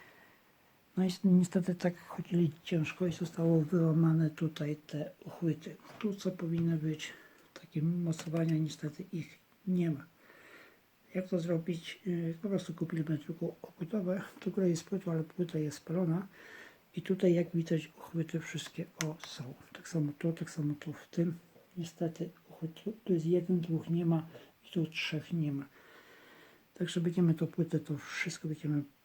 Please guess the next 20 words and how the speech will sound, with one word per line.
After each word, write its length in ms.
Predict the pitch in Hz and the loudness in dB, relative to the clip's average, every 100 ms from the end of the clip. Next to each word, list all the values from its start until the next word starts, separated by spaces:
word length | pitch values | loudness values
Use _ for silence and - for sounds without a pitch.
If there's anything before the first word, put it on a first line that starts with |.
| _ - | _ -18
przykładać. 720 | - 165 190 220 170 - - - - - - _ _ | -12 -2 -2 -2 -4 -6 -14 -20 -18 -18 -18 _ _
A 180 | 208 185 | -2 0
zawiasy 540 | 156 165 202 226 - 175 | 2 2 2 2 4 6
można 320 | 190 156 175 | 6 6 4
kupić 300 | 175 165 151 | 4 2 4
nowe, 280 | 175 190 208 | 4 4 2
albo 260 | 277 254 247 | 2 6 8
je 120 | 233 | 10
można 340 | 226 - 185 | 8 8 4
wyciągnąć 500 | 170 180 220 220 185 | 6 4 8 10 10
i 60 | 170 | 6
po 60 | |
prostu 300 | 170 175 - | 4 2 2
śrubki 400 | 156 - 175 - | 0 0 0 0
troszkę 340 | 165 156 - 151 | 2 0 0 -4
popuścić. 500 | 160 147 151 - 156 | -4 -4 -4 -2 2
Na 200 | 170 180 | 4 4
razie 340 | 160 - 165 | 2 0 -2
rozkręcimy 640 | 151 151 175 160 170 156 143 | 0 -2 0 0 0 0 0
to 260 | 175 180 | 0 0